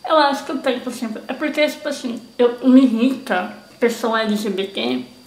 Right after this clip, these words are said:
que fala que, que, é, sente raiva, eu entendo a raiva,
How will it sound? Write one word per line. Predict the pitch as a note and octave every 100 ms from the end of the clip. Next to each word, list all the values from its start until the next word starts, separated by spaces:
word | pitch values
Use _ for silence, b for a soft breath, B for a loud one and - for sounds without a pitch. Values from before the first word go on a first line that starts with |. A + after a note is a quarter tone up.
| B B B B -
que | B3
fala | A3+ A#3+ A3+ A#3+ C4
que, | - A#3+ A3+ - - -
que, | - A#3+ A3 A3+ A3 G#3+ A3+ G#3+ b b b b b b
é, | - A#3+
sente | A3 C4+ C4+
raiva, | C4+ B3 A#3+ D4+ D4+ A#3
eu | A#3 C4
entendo | C#4+ D#4 D#4+ D4
a |
raiva, | C4 G#3+ G#3 G3 -